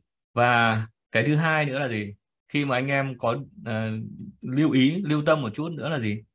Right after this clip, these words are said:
Khi mà chúng ta đã có phần mềm bảo vệ rồi, nhưng mà cái hệ thống của chúng ta,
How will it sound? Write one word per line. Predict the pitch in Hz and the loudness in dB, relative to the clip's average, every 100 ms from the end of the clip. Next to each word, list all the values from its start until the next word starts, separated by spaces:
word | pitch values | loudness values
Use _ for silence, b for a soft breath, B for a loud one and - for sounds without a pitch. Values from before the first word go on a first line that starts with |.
| _ | _
Khi | - 190 | 2 4
mà | 156 | 4
chúng | 135 | 0
ta | 139 143 | 0 0
đã | 107 | 0
có | - 127 | 2 0
phần | 135 | 2
mềm | 117 110 | -2 0
bảo | 90 | 0
vệ | 107 92 | -2 -4
rồi, | 110 104 104 _ B B | -2 -4 -4 _ B B
nhưng | 147 151 | -4 0
mà | 120 | 0
cái | 123 117 | 0 0
hệ | 160 - | 0 0
thống | 117 | 0
của | 156 | -2
chúng | 117 127 | -6 -4
ta, | 131 120 | -4 -4